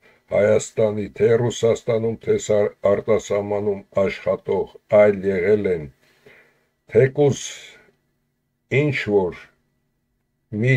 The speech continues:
դատավորի, դատախազի, նույնիսկ քարտուղարուհի բոլորիդ ոչնչացնելու են։ Հիշեք այսքանը։ Սա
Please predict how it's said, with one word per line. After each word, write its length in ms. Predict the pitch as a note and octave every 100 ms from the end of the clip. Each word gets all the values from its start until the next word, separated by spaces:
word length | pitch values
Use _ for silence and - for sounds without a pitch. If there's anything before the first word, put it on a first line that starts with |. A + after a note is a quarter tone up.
| G#2
դատավորի, 720 | G#2 G#2+ A#2 A2+ A2 A2 G#2 D#2+
դատախազի, 840 | A2 G#2 - G#2 - G#2+ F#2 G#2 F#2
նույնիսկ 920 | F#2 G#2 A#2 A#2+ B2 A#2 - - - - _ _ _ _ _
քարտուղարուհի 840 | G#2+ - A2+ A2 G#2 G#2+ G2+ G#2 C#3+ C3 F2
բոլորիդ 540 | F#2+ A2+ A#2 A#2 A#2+ F#2
ոչնչացնելու 920 | F#2+ G2 F#3 - F2 - - D#2 C#3+
են։ 160 | C3 - _ _ _ _ _ _ -
Հիշեք 420 | - - A#2 D#2
այսքանը։ 500 | C#2+ - C2+ C#2 C#2 _ _ _ _ _
Սա 240 | - A2+